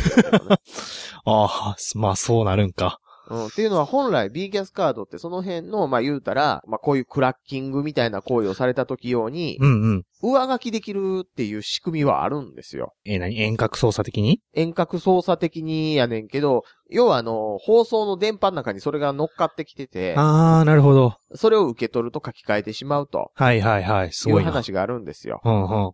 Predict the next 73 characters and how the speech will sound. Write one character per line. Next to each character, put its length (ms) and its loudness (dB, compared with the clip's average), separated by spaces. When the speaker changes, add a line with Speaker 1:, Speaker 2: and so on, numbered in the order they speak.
Speaker 1:
だ 80 2
か 60 4
ら 80 2
あ 60 2
れ 80 2
や 80 -2
ん、 20 -4
あ 60 -6
の、 80 -6
ほ 80 0
ら、 80 0
無 160 2
料 280 4
の 120 -4
さ、 320 -2
Speaker 2:
う 80 2
ん。 140 2
Speaker 1:
視 120 -14
聴 240 2
期 120 -18
間 260 -2
み 80 -12
た 140 -4
い 60 -8
な 80 -8
や 80 -6
つ 120 -20
が 140 -4
あ 60 -2
る 120 -10
や 140 -2
ん。 140 -10
Speaker 2:
あ 80 -8
り 60 -4
ま 100 -4
す 80 -2
ね。 80 4
ワ 180 4
ウ 40 4
ワ 100 4
ウ 40 -2
と 80 -6
か 100 -2
ね。 200 2
Speaker 1:
そ 160 2
う 40 2
そ 80 -2
う 20 2
そ 60 0
う 40 -2
そ 80 -2
う。 0 -
Speaker 2:
は 40 2
い 20 0
は 40 -
い 40 -4
は 200 -8
い。 20 -10
Speaker 1:
あ 60 4
れ 140 2
の 280 0
間 380 0
に、 380 -4
そ 160 -6
の、 300 -4
Speaker 2:
は 200 0
い 60 -4
は 160 -4
い。 20 -6
Speaker 1:
契 180 0
約 280 -2
し 100 -16
て、 400 -4